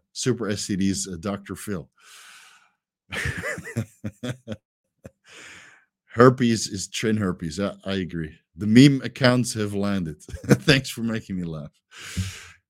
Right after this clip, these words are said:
Jeff, good Q and A live. Thanks, and front double bicep,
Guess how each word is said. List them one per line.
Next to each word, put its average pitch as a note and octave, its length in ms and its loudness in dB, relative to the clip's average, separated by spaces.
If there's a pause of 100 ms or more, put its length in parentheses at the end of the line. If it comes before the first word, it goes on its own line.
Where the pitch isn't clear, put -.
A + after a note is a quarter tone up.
Jeff, D#3 640 8
good E3+ 240 8
Q E3+ 160 8
and D#3+ 80 4
A D3+ 80 2
live. E3 300 8
Thanks, E3+ 320 -4
and D3+ 260 -2
front D#3+ 220 -4
double C#3+ 180 -2
bicep, C#3 500 -4